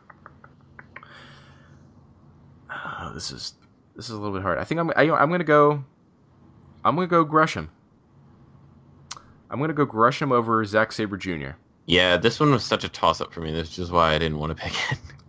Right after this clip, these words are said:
Speaker 2: <laughs>
Speaker 1: I, I feel like the reason I'm gonna go Gresham is because of, uh, like, because Gresham is more of an R O H guy. And, like,
Speaker 2: Oh,
Speaker 1: Zack
Speaker 2: totally.
Speaker 1: Sabre Junior is,
Speaker 2: Saber's
Speaker 1: yeah,
Speaker 2: just
Speaker 1: he's just
Speaker 2: part
Speaker 1: a
Speaker 2: of the,
Speaker 1: guest.
Speaker 2: the New Japan deal, yeah.
Speaker 1: Right. So it could be, like, you know, a great exhibition match, and I think it would actually be a nice sort of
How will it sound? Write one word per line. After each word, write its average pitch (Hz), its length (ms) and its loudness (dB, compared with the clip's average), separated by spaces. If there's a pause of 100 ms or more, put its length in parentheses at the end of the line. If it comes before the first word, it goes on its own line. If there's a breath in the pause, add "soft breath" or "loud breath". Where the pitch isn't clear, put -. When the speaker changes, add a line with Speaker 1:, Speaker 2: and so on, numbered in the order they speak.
(120)
Speaker 2:
<laughs> - 440 -20
Speaker 1:
I, - 60 -6
I - 260 -6
feel - 180 -2
like 185 120 -2
the 147 80 -2
reason 135 220 0
I'm 123 60 -2
gonna 120 120 -2
go 107 100 0
Gresham 95 460 0
is 82 100 -14
because 101 600 -2
of, 95 200 -6
uh, 80 320 0
like, 80 220 -6 (480)
because 104 320 -4
Gresham 98 360 0
is 90 120 -8
more 90 160 0
of 90 100 -2
an 87 80 -8
R 92 220 4
O 90 40 0
H 90 200 -4
guy. 95 320 2 (220)
And, 85 80 -14
like, 82 120 -6
Speaker 2:
Oh, 113 80 6
Speaker 1:
Zack 104 100 4
Speaker 2:
totally. 92 280 4
Speaker 1:
Sabre 113 320 2
Junior 101 80 4 (140)
is, 90 80 -6
Speaker 2:
Saber's - 40 -12
Speaker 1:
yeah, 85 120 -4
Speaker 2:
just 95 100 0
Speaker 1:
he's 87 120 -8
just 92 120 -14
Speaker 2:
part 98 160 4
Speaker 1:
a 80 80 -2
Speaker 2:
of 82 80 0
the, 80 80 0
Speaker 1:
guest. 73 100 -12 (480)
Speaker 2:
the 87 140 -2
New 85 160 -4
Japan 76 320 -2
deal, 76 240 2
yeah. 71 180 -4 (180)
Speaker 1:
Right. 78 220 -4 (680 soft breath)
So - 140 -6
it 98 220 -4
could 95 80 -16
be, 104 100 -2
like, 87 200 -2
you 90 60 -4
know, 78 200 -4
a - 60 -10
great 95 260 -2
exhibition 104 500 -8
match, 107 260 -4
and 98 80 -4
I 101 60 2
think 110 140 -6
it 117 60 -2
would 101 60 0
actually 98 200 -2
be 92 120 -6
a 87 40 -6
nice 85 240 -4
sort 95 220 -6
of 78 60 -16